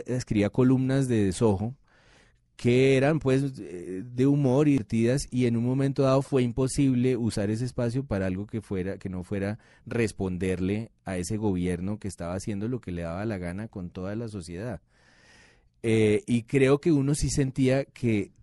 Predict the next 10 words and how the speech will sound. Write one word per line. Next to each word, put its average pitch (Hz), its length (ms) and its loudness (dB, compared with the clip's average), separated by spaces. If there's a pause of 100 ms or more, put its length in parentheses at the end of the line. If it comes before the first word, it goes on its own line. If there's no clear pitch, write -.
escribir 107 580 0
en 123 200 0
ese 127 220 -2
momento 107 680 -4 (220)
críticamente 113 960 -4 (400)
era 123 340 4
un 139 140 2
poco 151 300 0
un 151 80 -2
riesgo. 104 500 0